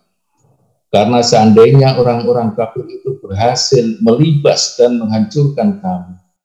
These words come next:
maka tidak akan ada lagi di atas muka bumi ini orang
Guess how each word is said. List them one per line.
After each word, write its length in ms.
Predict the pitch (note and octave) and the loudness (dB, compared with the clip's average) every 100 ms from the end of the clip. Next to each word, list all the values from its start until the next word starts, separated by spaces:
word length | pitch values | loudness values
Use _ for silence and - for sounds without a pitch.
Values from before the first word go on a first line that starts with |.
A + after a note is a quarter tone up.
| _ _ _ _ | _ _ _ _
maka 320 | F#2 - G#2+ | -4 0 0
tidak 360 | - G2 D#2 - | 0 2 0 0
akan 200 | F2 D#2+ | -4 -4
ada 240 | - - E2 | -6 -2 0
lagi 360 | F#2 F#2+ - | 0 -2 -2
di 160 | F#2 - | -2 0
atas 400 | D#2 - - - | 0 -2 -8 -6
muka 400 | - - - - | -6 -6 -6 -6
bumi 240 | E2+ E2+ | -8 -12
ini 320 | - B2+ A2 F2+ - _ _ _ _ - | -6 -2 -2 -2 -6 _ _ _ _ 2
orang 560 | A2+ A#2+ B2+ C3 C#3+ | 4 4 0 0 -2